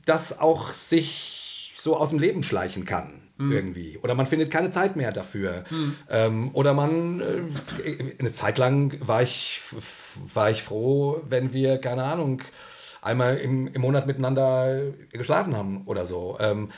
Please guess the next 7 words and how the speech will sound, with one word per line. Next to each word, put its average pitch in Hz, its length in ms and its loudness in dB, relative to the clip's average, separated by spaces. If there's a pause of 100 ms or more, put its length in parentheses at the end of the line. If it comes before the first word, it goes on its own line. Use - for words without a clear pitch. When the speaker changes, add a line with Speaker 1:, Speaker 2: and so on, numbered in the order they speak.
(260)
Speaker 1:
ähm, 107 520 0
das 113 140 2
war 131 100 6
schon 139 120 6
viel 202 280 4
quasi. 82 480 -2 (200)
So. 90 360 -2